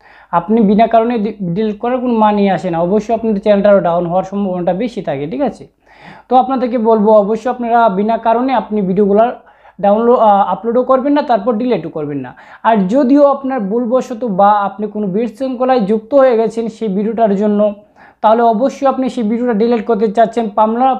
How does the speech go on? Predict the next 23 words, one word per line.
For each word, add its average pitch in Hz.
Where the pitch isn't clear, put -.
পার্মানেন্টলিভাবে, 214
কীভাবে 240
ডিলিট 170
করবেন? 135
যদি 202
আপনি 262
পার্মানেন্টলিভাবে 240
পাবলিসিটি 233
থেকে 254
ডিলিট 240
করতে 233
চান 233
তাহলে 214
এই 220
ভিডিওটা 208
আপনার 214
জন্য। 233
অবশ্যই 208
আপনাদেরকে 214
আমি 214
A 226
to 240
Z 233